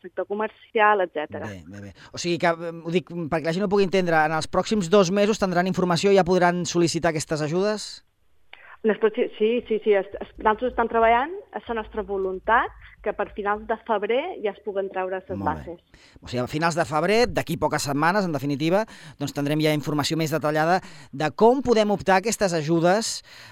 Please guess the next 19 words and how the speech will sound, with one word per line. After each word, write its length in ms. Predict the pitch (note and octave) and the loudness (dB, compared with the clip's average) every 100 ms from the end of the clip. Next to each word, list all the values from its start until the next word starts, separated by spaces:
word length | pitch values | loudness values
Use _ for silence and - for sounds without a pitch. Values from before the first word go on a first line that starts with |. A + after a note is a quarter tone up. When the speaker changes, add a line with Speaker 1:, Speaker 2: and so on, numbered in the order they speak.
| - | -8
Speaker 2:
al 440 | C3 C#3 C#3+ C#3 C#3 | 0 2 2 2 0
teixit 260 | C#3 E3+ | 0 2
empresarial, 720 | F3 E3 D3 D3 D3+ F3+ F#3 F3+ | 2 2 0 0 4 8 8 8
als 160 | D3+ | 6
autònoms, 640 | C#3 A#2 E3 F3 E3+ E3+ - | 0 4 4 4 2 -2 -2
petites 480 | D3 C3 C#3 C#3+ | -4 -4 -4 -2
empreses, 460 | C3+ B2+ D#3+ D3 C#3+ | 0 2 2 0 -2
comerços, 400 | C#3 D3 D3 D#3 | -2 -2 0 -2
restaurants 580 | C3+ - C#3+ D3 D#3 D3 | -4 -2 0 2 0 -2
de 160 | D3 D#3+ | 0 2
Formentera. 540 | D3+ E3 D#3 D3+ B2+ A#2 | 2 -2 -2 -2 -4 -4
Recordem, 300 | B2 C#3 C#3 | -2 0 0
unes 80 | C3 | 0
ajudes 300 | C3 D#3 D3 | -2 -2 0
ba-, 320 | D3 C#3 B2+ | 0 0 -2
basades 440 | A#2+ A#2+ B2+ C#3+ D#3 | -4 -4 -2 -2 0
en 60 | D3+ | -2
el 80 | D3 | -2
finançament 420 | C#3+ D3+ D3 | -4 -2 -2